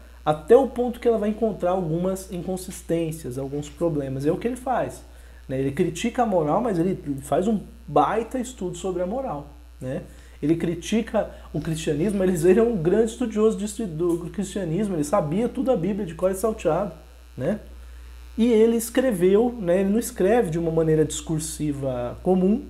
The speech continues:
né? Ele escreveu muito sob a forma de metáforas, aforismos, fragmentos e ironia. Então ele é um filósofo difícil de ler, né? Porque ele escreve de uma maneira fragmentária,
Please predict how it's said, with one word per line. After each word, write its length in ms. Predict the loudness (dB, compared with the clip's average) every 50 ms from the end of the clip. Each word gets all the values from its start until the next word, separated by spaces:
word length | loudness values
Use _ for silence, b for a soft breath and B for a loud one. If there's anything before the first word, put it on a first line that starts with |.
| -14 -10 -4
né? 260 | 0 0 0 0 B B B B B B B
Ele 140 | 0 0 0
escreveu 400 | 0 -2 2 2 2 4 4 2
muito 520 | 2 2 2 2 0 0 -2 -4 -6 -6
sob 320 | -6 -6 -4 -2 0 0 -2
a 60 | -2
forma 320 | -2 -2 -2 0 0 -2
de 80 | -2 -2
metáforas, 1080 | -2 -2 -4 -2 -2 -2 -2 -2 -2 -4 -6 -8 -6 -4 -4 -4 -4 -6 -10 -14 -16 b b b b b b b
aforismos, 1000 | -4 -4 -2 -2 -2 0 0 0 -2 -2 -2 -2 -4 -4 -4 -4 -6 -6 -10 -14
fragmentos 1300 | -16 -10 -2 0 0 0 0 -2 -2 0 0 0 0 0 -2 -4 -6 -8 -8 -8 -8 -8 -10 -14 -16 b b b b b b b
e 60 | 2
ironia. 840 | 2 4 4 2 2 2 0 0 0 0 0 0 0 -2 -2 -6 -10 -12 -14
Então 280 | -10 0 2 2 4 4
ele 120 | 2 2
é 20 | 2
um 260 | 0 0 -2 -4 -6
filósofo 380 | -4 -2 0 0 0 0 -2 -2
difícil 560 | -2 -2 -2 -2 0 0 0 0 -2 -6 -4
de 140 | -2 -2 -2
ler, 360 | 0 -2 -2 -4 -8 -14 -18 -20 -20 -20 -20 -10 -4
né? 100 | -4 -4
Porque 260 | -2 -2 0 0 0
ele 60 | 0
escreve 680 | 0 -2 -6 -2 0 4 4 4 4 4 2 -2 -4 -4 B B B B B B B
de 80 | -4 0
uma 140 | 0 2
maneira 320 | 2 2 2 2 2 2 0
fragmentária, 1000 | 4 6 6 6 6 4 2 0 0 -2 -4 -4 0 2 2 2 2 0 -4